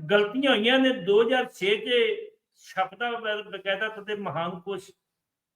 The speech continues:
ਹਿੰਦੀ, ਪੰਜਾਬੀ ਤੇ ਅੰਗਰੇਜ਼ੀ 'ਚ। ਦੋ ਹਜ਼ਾਰ ਉੱਨੀ ਤੇ, ਤੇ ਰੋਕ ਲੱਗਦੀ ਆ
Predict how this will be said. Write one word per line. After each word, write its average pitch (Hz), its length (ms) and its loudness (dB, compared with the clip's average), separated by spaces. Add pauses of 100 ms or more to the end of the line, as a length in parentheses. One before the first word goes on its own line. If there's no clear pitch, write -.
(1080)
ਹਿੰਦੀ, 190 560 -2
ਪੰਜਾਬੀ 180 460 2
ਤੇ 202 140 -4
ਅੰਗਰੇਜ਼ੀ 170 440 -4
'ਚ। - 380 -16 (120)
ਦੋ 170 400 12
ਹਜ਼ਾਰ 269 320 12
ਉੱਨੀ 233 340 0
ਤੇ, 269 140 -6
ਤੇ 262 80 0
ਰੋਕ 220 240 -2
ਲੱਗਦੀ 233 380 -2
ਆ 240 60 -2